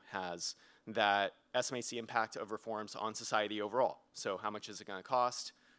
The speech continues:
Who wins? Who loses? What does effect, uh, does it have on the poverty rate, on income inequality, and so on?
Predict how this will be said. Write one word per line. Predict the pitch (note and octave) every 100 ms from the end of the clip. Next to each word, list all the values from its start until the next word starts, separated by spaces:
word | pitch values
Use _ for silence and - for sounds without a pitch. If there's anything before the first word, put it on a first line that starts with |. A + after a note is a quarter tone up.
| -
Who | C#3+
wins? | A#2+ A#2 A2+ A2 -
Who | A2
loses? | G#2 A2+ G#2+ G#2 G2 F#2+
What | G#2+
does | G#2+
effect, | G2 G#2+ G2+ - - _ _
uh, | - G2+ G2 F2+ - -
does | -
it | G#2
have | A2+ A2+
on | A2
the | F#2+
poverty | - G#2 G2+ G2
rate, | G2 F#2+ -
on | F2+ F2+ F2 -
income | G2 -
inequality, | G2+ F2+ G2 F2+ F#2
and | E2+
so | F2+ A2
on? | E2+